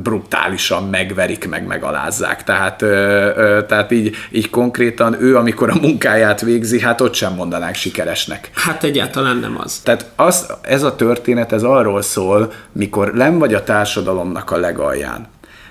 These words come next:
Speaker 1: Megvet mindenki, és te is érzed, hogy handicappes vagy. De van pár pillér, ami tartja az életedet.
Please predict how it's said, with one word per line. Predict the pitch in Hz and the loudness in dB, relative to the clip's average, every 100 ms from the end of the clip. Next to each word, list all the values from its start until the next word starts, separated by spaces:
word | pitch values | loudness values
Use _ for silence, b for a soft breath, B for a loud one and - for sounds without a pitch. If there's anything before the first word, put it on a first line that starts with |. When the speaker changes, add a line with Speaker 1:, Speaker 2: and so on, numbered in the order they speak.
| B - - | B -16 -2
Speaker 1:
Megvet | 113 135 165 147 120 101 107 | 2 4 4 4 2 2 0
mindenki, | 104 101 107 110 - | 0 2 2 2 2
és | 123 107 | 2 4
te | - 139 | 4 4
is | 107 | 4
érzed, | 104 101 101 90 | 2 2 2 -2
hogy | 87 - | -4 -4
handicappes | 95 82 80 - - - - - | -4 -4 -6 -6 -6 -6 -4 -6
vagy. | 57 - - B B | -8 -10 -16 B B
De | 120 117 | 0 4
van | 151 196 - | 6 4 4
pár | 110 107 | 2 2
pillér, | - 113 113 104 | 2 4 6 4
ami | 98 95 | 2 -2
tartja | - 95 90 - 80 | 0 2 2 -4 -6
az | 85 | -4
életedet. | 69 58 - - - - | -6 -8 -6 -6 -6 -16